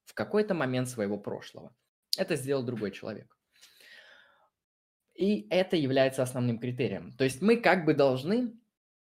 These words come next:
исходя из четвёртого критерия, повзаимодействовать с информацией, с ней как-то поработать, её как-то одобрить,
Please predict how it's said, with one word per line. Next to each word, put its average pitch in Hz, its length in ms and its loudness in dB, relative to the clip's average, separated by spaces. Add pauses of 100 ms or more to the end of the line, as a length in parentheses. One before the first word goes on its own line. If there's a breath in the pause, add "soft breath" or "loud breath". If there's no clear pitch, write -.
(140)
исходя 135 360 0
из 131 80 0
четвёртого 127 500 -4
критерия, 170 440 0
повзаимодействовать 165 1120 0
с - 40 -12
информацией, 170 800 -4 (320)
с - 120 -14
ней 135 120 0
как-то 127 240 -2
поработать, 156 680 0 (180)
её 117 180 4
как-то 113 280 -2
одобрить, 156 680 2